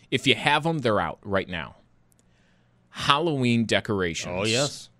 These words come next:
Speaker 1: In your neighborhood. And I have this year. Now, there's always been a few houses. We've talked about this before, I think maybe even last year.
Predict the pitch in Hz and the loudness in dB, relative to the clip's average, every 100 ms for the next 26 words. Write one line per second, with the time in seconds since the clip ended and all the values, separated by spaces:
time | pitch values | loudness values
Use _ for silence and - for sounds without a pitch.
0 | _ _ _ _ _ _ _ _ _ _ | _ _ _ _ _ _ _ _ _ _
1 | - 139 127 127 113 110 104 95 92 82 | -2 2 2 2 2 2 0 0 -2 -4
2 | 82 67 58 - _ _ _ - 123 120 | -10 -12 -14 -18 _ _ _ -2 0 2
3 | 117 117 120 117 - _ _ _ _ _ | 2 0 -2 -6 -10 _ _ _ _ _
4 | 117 143 190 165 143 131 117 98 113 139 | -4 -2 -2 -2 -2 -2 -4 -6 -2 -2
5 | - 92 73 92 156 160 160 _ - - | -2 -4 -4 0 0 0 -4 _ -20 -16
6 | - 165 170 196 226 208 - 170 170 - | 0 2 4 2 2 0 0 0 0 0
7 | 156 135 95 95 117 147 277 240 175 135 | 0 2 0 -2 -4 2 2 4 0 0
8 | 117 104 107 - 98 110 82 90 117 104 | -2 -2 -4 -8 -6 -4 -2 -2 0 2
9 | 104 104 98 98 95 - 85 | 2 0 0 -4 -4 -4 -6